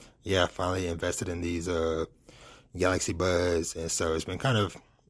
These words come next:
neat, but also kind of you know, interest in trying to figure out, you know, the, their different little quirks and stuff, you know, learning how, you know,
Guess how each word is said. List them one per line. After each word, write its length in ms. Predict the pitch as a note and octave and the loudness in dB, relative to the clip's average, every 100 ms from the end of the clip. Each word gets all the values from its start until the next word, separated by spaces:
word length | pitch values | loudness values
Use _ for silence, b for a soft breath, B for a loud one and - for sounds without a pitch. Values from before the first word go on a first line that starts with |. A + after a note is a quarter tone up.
| _ _ _ - | _ _ _ -8
neat, 640 | A#2 A2 A#2+ A#2 A#2 G#2 | 0 4 8 8 6 4
but 100 | F2 | 0
also 280 | F2 F2+ G2 | 0 0 -4
kind 180 | - F2 | -6 -4
of 220 | E2 E2 - B B B B - | -4 -6 -14 B B B B -8
you 100 | E2+ | -2
know, 240 | E2 D#2+ - | 0 0 0
interest 340 | F#2+ G2 - | -2 -2 -4
in 60 | F2 | -2
trying 140 | F#2+ | -2
to 60 | E2 | -2
figure 380 | - F#2+ F2 | -4 -4 0
out, 160 | E2+ E2 | 0 0
you 60 | F2 | 0
know, 240 | D#2+ D#2+ - - | -2 -4 -8 -16
the, 400 | D#2+ E2+ E2 D#2 - | -6 -2 -2 -4 -8
their 100 | F2 | -8
different 340 | F2 E2 G2+ | -6 -6 -6
little 140 | F2 F2+ | -4 -6
quirks 420 | - - F2 - | -4 -2 -2 -4
and 100 | F2+ | -8
stuff, 360 | - E2 E2 | -4 -4 -4
you 40 | F#2 | -6
know, 120 | E2 | -4
learning 280 | E2 F2 E2+ | -2 -2 -2
how, 120 | F2 | -2
you 180 | E2+ F2 | -4 -4
know, 240 | E2 D#2+ | -4 -6